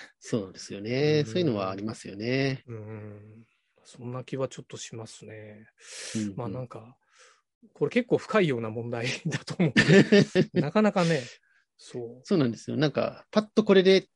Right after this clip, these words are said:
Speaker 1: みたいな手はないんですけども、
Speaker 2: うん。
Speaker 1: まあ、ちょっとじっくりとやっていく
Speaker 2: うん。それはあれですかね。
Speaker 1: のが大事ですね。
Speaker 2: ちょっと、
Speaker 1: はい。
Speaker 2: 勘ぐって言うと、これまで酒井さんがやってたけど、
Speaker 1: はい。
Speaker 2: その代わりになる人がいないみたいな、そんな感じですか？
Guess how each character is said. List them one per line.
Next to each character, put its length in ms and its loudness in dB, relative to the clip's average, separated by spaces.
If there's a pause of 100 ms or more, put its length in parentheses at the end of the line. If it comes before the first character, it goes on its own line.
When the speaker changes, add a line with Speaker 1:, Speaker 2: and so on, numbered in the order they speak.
(160)
Speaker 1:
み 80 0
た 80 2
い 40 0
な 100 -4
手 120 0
は 80 0
な 140 0
い 60 0
ん 20 -2
で 80 -8
す 120 -16
け 60 -6
ど 80 -4
も、 380 -6
Speaker 2:
う 20 -20
ん。 20 -20
Speaker 1:
ま 60 -20 (140)
あ、 60 -2
ち 100 -2
ょ 20 -8
っ 20 -8
と 80 0
じ 120 -2
っ 100 -20
く 100 -6
り 120 -6
と 280 -10 (720)
や 100 -10
っ 20 -20
て 80 -20
い 20 -20
く 40 -10
Speaker 2:
う 40 -8
ん。 20 -10
そ 100 2
れ 60 6
は 160 4
あ 40 4
れ 60 4
で 40 6
す 80 -8
か 80 6
ね。 120 -4
Speaker 1:
の 40 -8
が 60 -14
大 40 -12
事 80 2
で 40 -6
す 80 -8
ね。 40 10
Speaker 2:
ち 40 8
ょ 140 2
っ 40 -10
と、 60 -
Speaker 1:
は 200 4
い。 120 0
Speaker 2:
勘 200 2
ぐ 100 4
っ 20 -6
て 160 0
言 140 -2
う 40 -10
と、 300 0 (420)
こ 140 2
れ 40 4
ま 120 6
で 60 6
酒 280 6
井 40 8
さ 100 0
ん 60 2
が 60 4
や 100 4
っ 40 -4
て 100 -14
た 120 2
け 100 -6
ど、 200 -2
Speaker 1:
は 40 -6
い。 40 -10
Speaker 2:
そ 120 -6
の 100 0
代 160 -2
わ 80 4
り 60 2
に 60 0
な 120 0
る 60 0
人 140 -6
が 80 -2
い 80 -4
な 140 -2
い 60 2
み 100 -4
た 120 -6
い 40 -10
な、 100 -20
そ 180 -2
ん 40 0
な 100 -2
感 160 0
じ 100 -2
で 60 -4
す 100 -12
か？ 160 -20